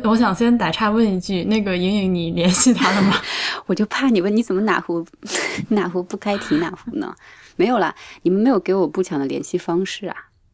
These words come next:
Speaker 1: 啊，哦，我错了，我立刻把他的邮件发给你。
Speaker 2: 不讲不怪我，你听到吗？是他的错。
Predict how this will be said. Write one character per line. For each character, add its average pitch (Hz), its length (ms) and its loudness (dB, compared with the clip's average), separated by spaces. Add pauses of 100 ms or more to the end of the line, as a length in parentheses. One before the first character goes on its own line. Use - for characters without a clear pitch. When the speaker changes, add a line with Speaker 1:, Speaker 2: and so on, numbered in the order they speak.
(500)
Speaker 1:
啊， 285 220 0 (240)
哦， 262 200 -4
我 240 100 6
错 285 200 4
了， 202 140 0
我 226 120 2
立 285 100 4
刻 277 100 0
把 196 140 0
他 214 140 0
的 208 100 0
邮 180 140 0
件 226 140 2
发 190 260 -6
给 - 80 -8
你。 - 80 -6
Speaker 2:
不 226 80 -2
讲 190 200 2
不 175 120 -4
怪 202 180 2
我， 156 360 2
你 151 60 4
听 180 160 -2
到 180 140 2
吗？ 156 180 0
是 160 80 -6
他 190 140 -6
的 170 100 -4
错。 - 380 -12